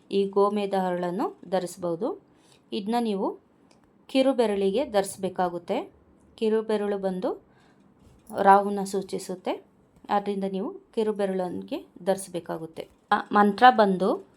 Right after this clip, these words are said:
ಓಂ ಬ್ರಾಂ ಬ್ರೀಂ ಬ್ರೌಂ ಸಹ ರಾಹುವೇ ನಮಃ. ಇದನ್ನ ನೀವು ಹೇಳ್ಕೊಂಡು ಕಿರು ಬೆರಳಿಗೆ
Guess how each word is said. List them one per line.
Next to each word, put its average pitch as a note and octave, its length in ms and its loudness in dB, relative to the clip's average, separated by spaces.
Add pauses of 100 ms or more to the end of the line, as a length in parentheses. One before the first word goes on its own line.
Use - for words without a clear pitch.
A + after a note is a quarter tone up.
(480)
ಓಂ A3 480 4 (280)
ಬ್ರಾಂ G3+ 580 4 (160)
ಬ್ರೀಂ G#3 680 0
ಬ್ರೌಂ G3+ 520 2 (320)
ಸಹ A#3 280 4 (640)
ರಾಹುವೇ G3+ 600 2
ನಮಃ. F#3 440 -6 (680)
ಇದನ್ನ G3 280 -2
ನೀವು F#3+ 260 0
ಹೇಳ್ಕೊಂಡು G3 760 -4 (1400)
ಕಿರು G#3+ 220 2
ಬೆರಳಿಗೆ G3 480 -2